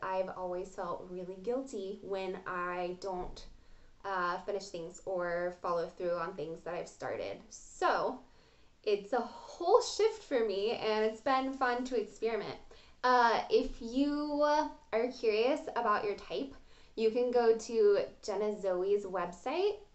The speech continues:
um, and she has a really good, um, chart that will come up. And it might be kinda confusing at first, um, but just focus on, like, your type. So there's a manifesting generator, generator,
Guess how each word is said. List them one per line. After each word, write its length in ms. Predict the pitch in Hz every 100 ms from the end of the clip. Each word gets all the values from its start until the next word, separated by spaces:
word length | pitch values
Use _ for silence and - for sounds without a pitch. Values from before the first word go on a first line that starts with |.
| -
um, 500 | 202 196 185 185 180
and 180 | - 185
she 140 | -
has 300 | 190 185 185 -
a 40 |
really 280 | 180 170 165
good, 380 | 160 160 156 156 - -
um, 220 | 175 165
chart 260 | - 170 -
that 120 | 180
will 100 | 208
come 200 | 214 254
up. 280 | 262 - - - - - -
And 360 | 220 220 220
it 140 | 220 214
might 260 | 226 220
be 400 | 240 233 233 262 262 - - - - - -
kinda 420 | - 294 320 320
confusing 680 | 349 294 277 269 277 294 294 -
at 200 | 233 -
first, 400 | 220 277 - - - - -
um, 560 | 220 220 220 220 202 -
but 320 | 233 220 214
just 480 | 214 262 277 - - - -
focus 440 | 262 240 247 269 -
on, 240 | 214 208
like, 240 | 202 190 196
your 100 | 185
type. 300 | 185 - -
So 120 | -
there's 200 | 190 202
a 40 |
manifesting 580 | 208 196 196 185 - 214
generator, 580 | 269 302 285 277 269 262
generator, 800 | - 233 226 226 220 220 220